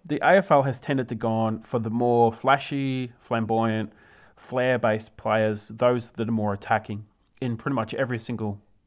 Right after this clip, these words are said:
position on the field, right? You're a fullback. If you're an attacking fullback, then you're getting in. And, I mean, that's not to sort of say that, uh, you know, the, the fella from Richmond whose name unbelievably escapes me for the time being, um,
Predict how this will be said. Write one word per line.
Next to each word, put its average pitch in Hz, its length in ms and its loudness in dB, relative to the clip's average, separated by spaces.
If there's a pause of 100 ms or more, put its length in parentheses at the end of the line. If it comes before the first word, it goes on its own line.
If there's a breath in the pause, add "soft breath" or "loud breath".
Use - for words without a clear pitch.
(340)
position 107 500 -10
on 95 80 -10
the 104 60 -16
field, 98 280 -8
right? 92 180 -6 (460 loud breath)
You're 151 200 2
a 151 40 0
fullback. 117 480 2
If 117 100 -8
you're 120 60 -4
an 113 60 -2
attacking 120 500 0
fullback, 110 560 0
then 107 140 -4
you're 107 100 -4
getting 101 300 -6
in. 87 200 -12 (580 soft breath)
And, 117 200 0
I - 60 2
mean, 156 200 0 (120)
that's 202 260 6
not 180 200 0
to 151 120 -4
sort 139 240 0
of 120 220 -2
say 113 440 2 (120)
that, 101 420 -4
uh, 98 300 0 (680 loud breath)
you 110 100 -8
know, 104 160 -6 (180)
the, 120 120 -12
the 123 160 -4
fella 123 300 4
from 113 220 -4
Richmond 110 340 -4
whose 110 200 -6
name 107 340 -4 (180)
unbelievably 104 880 -6
escapes - 540 -12
me 98 140 -10
for - 160 -12
the 98 100 -10
time 95 260 -6
being, 98 300 -6 (420 soft breath)
um, 104 380 -2